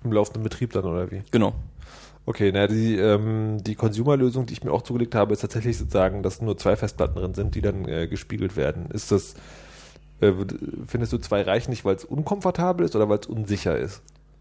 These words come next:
Speaker 2: Ähm, beides. Also, werden die bei dir untereinander gespiegelt oder,
Speaker 1: Genau,
Speaker 2: ähm,
Speaker 1: also im Prinzip, das ist, äh, ein, wie heißt das dann, raid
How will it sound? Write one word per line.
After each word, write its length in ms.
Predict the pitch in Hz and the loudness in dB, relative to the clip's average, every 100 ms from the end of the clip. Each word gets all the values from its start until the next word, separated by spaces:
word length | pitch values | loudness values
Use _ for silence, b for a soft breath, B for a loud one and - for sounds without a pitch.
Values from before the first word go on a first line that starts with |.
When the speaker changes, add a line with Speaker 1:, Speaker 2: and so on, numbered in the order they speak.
| - | -2
Speaker 2:
Ähm, 920 | 113 110 104 101 101 101 101 107 120 - _ _ - _ - | 2 4 4 4 2 0 -2 -4 -8 -16 _ _ -20 _ 0
beides. 520 | 101 127 196 - - - _ | 2 4 0 -2 -14 -20 _
Also, 320 | 120 117 117 - _ _ _ - - _ | 0 2 0 -2 _ _ _ -20 -20 _
werden 240 | 117 123 135 | -2 -2 0
die 80 | |
bei 100 | 123 123 | 2 2
dir 280 | 120 127 | 2 2
untereinander 440 | - 139 127 143 175 | 4 4 4 4 2
gespiegelt 460 | 170 - 180 190 - | -2 -2 0 0 0
oder, 360 | 127 127 127 - | 2 4 4 2
Speaker 1:
Genau, 200 | 123 113 | 2 4
Speaker 2:
ähm, 60 | 113 | 2
Speaker 1:
also 160 | 107 | 2
im 80 | 123 | 0
Prinzip, 340 | 110 120 131 - | 0 0 -2 -2
das 120 | 120 | -2
ist, 120 | 113 | -2
äh, 120 | 104 104 | 0 0
ein, 420 | 101 107 98 98 | -2 -6 -6 -2
wie 60 | 113 | -2
heißt 120 | - | -2
das 60 | |
dann, 140 | 131 117 | -4 0
raid 440 | 107 107 - - | 2 2 -2 -14